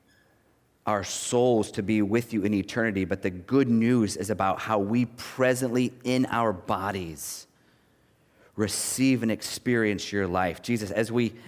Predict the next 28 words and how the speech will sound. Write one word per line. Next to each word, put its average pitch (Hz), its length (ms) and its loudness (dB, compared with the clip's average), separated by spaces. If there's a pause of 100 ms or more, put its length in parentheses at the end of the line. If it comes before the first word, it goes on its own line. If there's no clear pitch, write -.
seek - 460 -2
to 120 100 0
look 127 160 2
at 113 40 2
this 101 100 -2
today, 117 160 0
we 101 160 0
ask 113 260 -6
for 104 80 -6
your 82 120 0
help, 113 300 -4
God. 82 360 -8 (920)
We 107 120 2
ask 123 220 0
for 117 140 -2
humility. 101 560 2
I 123 220 0
ask 110 320 0
for, 98 520 0 (640)
uh, 82 260 -12 (280)
the 107 160 0
ability 113 380 2
to - 100 -14
communicate 104 800 -4 (840)
these 107 200 -10
truths 117 520 -2
that 95 100 0
I've 95 400 -2